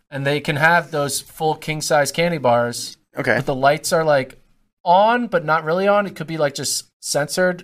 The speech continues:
Speaker 2: Yeah.
Speaker 1: on, and you're not sure if it's an actual legit trick or treat house, 'cause it has potential. I think the eight hundred has great potential to be an aw-, it's my favorite event. I ran it in, so that's why I love it as well. But, like, I want it to be a treat so bad,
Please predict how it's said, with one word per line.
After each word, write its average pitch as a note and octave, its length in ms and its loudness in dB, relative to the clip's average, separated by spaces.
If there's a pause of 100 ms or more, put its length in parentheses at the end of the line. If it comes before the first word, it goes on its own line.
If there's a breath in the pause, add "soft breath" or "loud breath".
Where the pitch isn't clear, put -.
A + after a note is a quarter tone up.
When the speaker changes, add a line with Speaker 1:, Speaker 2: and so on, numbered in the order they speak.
Speaker 2:
Yeah. C#3 160 4
Speaker 1:
on, F#3 120 -4
and E3 80 -8
you're D#3 100 -4
not E3 120 -2
sure E3+ 220 0
if D#3+ 120 -2
it's C#3+ 200 -8
an C#3+ 80 -4
actual C#3 300 -2
legit B2+ 420 0
trick C#3 180 -6
or B2+ 40 -6
treat C#3+ 240 -6
house, C3+ 320 2 (960 soft breath)
'cause D#3 160 -4
it C#3 60 4
has E3+ 160 2
potential. - 520 -8 (140)
I D3 80 -12
think G3 160 -2
the F#3+ 60 0
eight F3+ 80 0
hundred F3+ 180 0
has D3+ 160 -2
great F3+ 180 -2
potential C#3+ 320 -6
to A#2 80 -14
be C3 100 -4
an A#2+ 80 -6
aw-, D3+ 240 2
it's - 140 -10
my F#3 80 0
favorite F#3+ 300 2
event. B2 280 0 (360)
I B2+ 60 -12
ran B2 260 0
it B2 80 -2
in, B2 280 -6
so - 120 -2
that's B2 120 -4
why A#2 140 4
I A2+ 40 4
love A2+ 180 -2
it A#2+ 80 -4
as B2 160 -8
well. A#2+ 280 2 (300 loud breath)
But, C3+ 160 6
like, C3 340 2 (240 soft breath)
I D3 100 -6
want F#3 280 4
it - 40 -10
to G3+ 40 -8
be F3+ 140 -4
a F3 60 -2
treat D#3+ 300 -4
so D#3 240 2
bad, B2+ 400 2